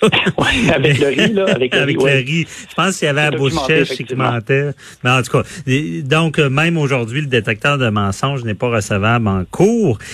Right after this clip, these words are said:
Speaker 2: Et, euh, ceci étant dit, bon... Là, on est en pandémie, mais on a tous tendance, que ça soit en affaires, on négocie à distance, on se voit moins.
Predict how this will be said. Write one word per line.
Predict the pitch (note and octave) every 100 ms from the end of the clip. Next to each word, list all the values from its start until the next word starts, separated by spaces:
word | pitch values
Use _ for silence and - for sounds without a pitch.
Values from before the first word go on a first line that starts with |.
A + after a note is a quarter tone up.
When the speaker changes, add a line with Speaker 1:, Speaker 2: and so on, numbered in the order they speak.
| - - -
Speaker 2:
Et, | C#3 E3 E3
euh, | D3 D3 D#3+ E3+
ceci | - F3+ - D4
étant | A#3+ F3 D3+ A#2
dit, | G2+ G2+
bon... | A2 - _ _ - - -
Là, | F3 A3
on | D#3+ C#3+ C3+
est | B2+
en | C#3+ C3
pandémie, | C#3+ C3+ B2+ A2+ A2 D3+ E3+ -
mais | A#2+
on | A2+
a | A2+
tous | G#2+ G3 -
tendance, | E3 C3 B2+ D#3+
que | -
ça | B2
soit | - D#3+
en | C#3+
affaires, | C#3+ C3+ D#3+ E3 C#3
on |
négocie | B2 C#3 C#3+ A#2+ - D3+
à |
distance, | B2+ G2+ - A#2+ C3 C3+
on | C3
se | A2
voit | G#2+ B2+ A#2+
moins. | A2+ A2 A#2+